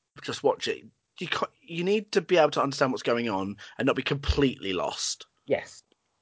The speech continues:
Speaker 2: Yes.
Speaker 1: And we, I mean, we've discussed on podcasts, I can't remember off the top of my head, but I remember having the conversation about something where it was a sequel, and it, it was like, if you didn't see the earlier stuff, you were just not gonna understand it at all. But
Speaker 2: Yes, I
Speaker 1: what,
Speaker 2: don't remember
Speaker 1: what
Speaker 2: what we were
Speaker 1: Yeah,
Speaker 2: discussing.
Speaker 1: while we're talking about Marvel, I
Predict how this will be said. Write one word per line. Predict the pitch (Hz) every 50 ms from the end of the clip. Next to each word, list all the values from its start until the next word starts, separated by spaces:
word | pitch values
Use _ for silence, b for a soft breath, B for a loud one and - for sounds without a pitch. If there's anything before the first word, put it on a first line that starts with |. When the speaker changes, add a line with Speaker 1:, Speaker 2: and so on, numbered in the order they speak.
| _ _ -
Speaker 2:
Yes. | - 120 - - -
Speaker 1:
And | 117 135
we, | 151 147
I | 156 147
mean, | 156 160 156
we've | 185 185
discussed | 151 170 160 - 170 143 -
on | 151
podcasts, | 139 147 143 135 127 -
I | - 131
can't | - 185 180 170
remember | 143 165 156 151
off |
the | -
top | - 156
of | -
my | 135
head, | 110 104 - - _ _ -
but | -
I | 104
remember | 127 131 143 143 135
having | 127 143 143 135 135
the | 127
conversation | - 131 127 - 147 131 113 - 113 104
about | - 98 - - 127 127 127 123 - - b b b b b b _ _ _ _ _ -
something | - - - 131 120 113 - 120 107 107 101
where | 107 113 107 95
it |
was | 73 107 -
a | -
sequel, | - 117 98 - - 101 85
and | 67 101 104 101
it, | 98 98 - - - _ _ _ _ _ b b b b b b b b b _ _ _ _ _ _ _
it | 135 135 107
was | 120 123 110 113
like, | 120 117 - -
if | 110 - 135
you | 127
didn't | 120 131 127 120
see | 104 - 123
the | 110 113 113
earlier | 107 107 98 92
stuff, | 95 - 98 90 - -
you | 98 95
were | 95
just | 90 - 95 - -
not | 92 -
gonna | 95 90 85 85 92 - - _ _ _ _ _ _ _ _
understand | 95 98 92 - 98 92 95
it | 67
at | - - -
all. | 113 98 90 78 - B B B B B B -
But | 147 147
Speaker 2:
Yes, | 151 139 -
I | 131 131
Speaker 1:
what, | 170
Speaker 2:
don't | 151 139 120 110
remember | 110 98 95
Speaker 1:
what | 95 85
Speaker 2:
what | 76
we | 82
were | 85 87 -
Speaker 1:
Yeah, | - 156 170 151
Speaker 2:
discussing. | 131 127
Speaker 1:
while | 143 190 214 247
we're | 285
talking | - 294 262
about | 208 180 - 151
Marvel, | 160 160 151 135 139
I | 147 185 220 226 220